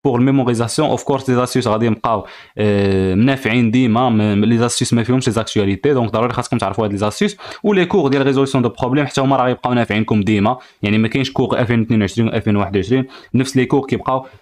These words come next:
في ديما في كاع الاعوام، داكور؟ فيه لي سويت، فيه لاغيتميتيك، فيه كلشي، آه، وفيه داكشي ديال اللي كيتحط في ال، ها انت لاغيتميتيك، داكشي اللي كيتحط في، في لي كونكور، بحال داكشي ديال النظمات وداكشي كامل فيه، داكور؟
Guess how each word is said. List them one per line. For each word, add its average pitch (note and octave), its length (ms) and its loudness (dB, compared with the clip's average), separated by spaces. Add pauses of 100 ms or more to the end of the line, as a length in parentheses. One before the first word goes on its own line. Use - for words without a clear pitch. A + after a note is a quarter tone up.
(100)
في A2+ 80 0
ديما B2+ 280 2
في A#2+ 120 -4
كاع B2 140 0
الاعوام، F#2+ 400 0
داكور؟ G#2+ 320 -2
فيه C3+ 160 0
لي B2+ 120 2
سويت، C3+ 260 0
فيه G2+ 500 0
لاغيتميتيك، C3 600 0
فيه G#2 180 -2
كلشي، C3 380 -2 (300)
آه، G#2 220 0
وفيه B2+ 300 0
داكشي C3+ 320 -2
ديال B2+ 200 2
اللي B2 100 2
كيتحط - 400 -4
في - 120 -2
ال، F2 580 0 (500)
ها C3+ 60 -2
انت C3 140 -2
لاغيتميتيك، A#2 520 0
داكشي C#3+ 220 0
اللي D3+ 60 0
كيتحط - 380 -6
في، A2+ 460 0 (380)
في A2+ 340 0
لي G#2 360 2
كونكور، A#2 460 0
بحال A#2 280 -4
داكشي G#2+ 260 0
ديال G2+ 460 2 (340)
النظمات A2+ 680 2
وداكشي G2+ 300 0
كامل G2+ 300 0
فيه، F2 200 -2
داكور؟ F#2 380 -2